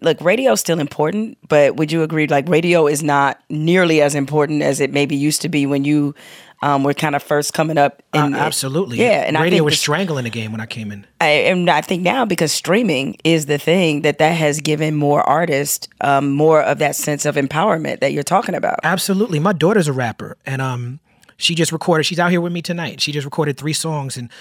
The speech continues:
Speaker 2: she's like, "I wanna put this out as an E P called The Cali Project." And I was like, "Babe,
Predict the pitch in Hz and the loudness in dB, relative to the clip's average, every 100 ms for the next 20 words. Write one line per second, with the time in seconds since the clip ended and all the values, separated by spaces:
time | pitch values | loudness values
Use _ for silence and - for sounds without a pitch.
0 | - - 143 139 165 - 180 160 170 156 | -14 -6 -2 2 2 0 -2 0 0 0
1 | 139 139 160 170 - 190 156 - 143 127 | -2 -6 -4 -6 -4 -6 -4 -4 -6 -6
2 | 120 - 196 185 143 131 120 117 - - | -8 -4 -2 -2 -4 -6 -6 -8 -12 -18
3 | - - 202 185 147 175 165 139 | -10 -2 0 2 0 2 2 2